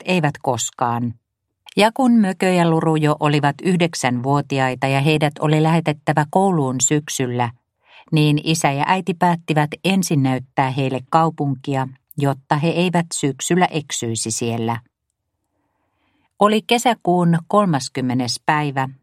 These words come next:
ja aamusta alkaen oli valmistauduttu matkaan. Olipa siinä hälinää ja huutoa, ennen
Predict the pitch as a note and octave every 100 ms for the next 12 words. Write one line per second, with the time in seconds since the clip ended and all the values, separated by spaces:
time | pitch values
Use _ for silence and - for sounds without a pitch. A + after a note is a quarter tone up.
0 | - C#3 B2 C3+ D3+ E3+ - D#3 D#3 D#3
1 | D#3 D#3+ D3+ D#3 - D#3 D3+ C3+ C3 C3+
2 | - C#3 C3+ C#3+ - E3 C3+ A#2 - B2
3 | A#2+ A#2+ A#2+ _ _ _ _ _ _ _
4 | _ - - D#3+ D#3 E3 E3 G3 G3 F3
5 | F#3 G3 E3+ C3+ C3 C#3 D#3+ F3+ D#3 -
6 | B2 B2 B2 _ _ - D#3 D3